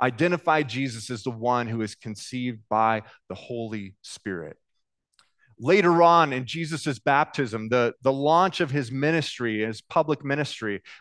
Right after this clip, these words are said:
we see it again. When Jesus was baptized, immediately he went up from the water, and behold, the heavens were opened to him, and he saw the Spirit of God descending like a dove and coming to rest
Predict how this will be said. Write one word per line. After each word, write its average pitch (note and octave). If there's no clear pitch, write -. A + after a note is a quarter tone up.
we D3
see F3+
it E3
again. D#3
When C#3+
Jesus E3+
was G3
baptized, D3
immediately C#3+
he F3+
went F#3+
up G3
from G3+
the F#3+
water, E3
and C#3+
behold, C#3+
the C#3+
heavens G3
were F#3+
opened F3+
to C3
him, B2
and C#3
he E3
saw G#3
the F3
Spirit A#3+
of D3+
God F3+
descending A#3
like F#3+
a E3+
dove C#3
and D3
coming F#3
to F#3
rest C3+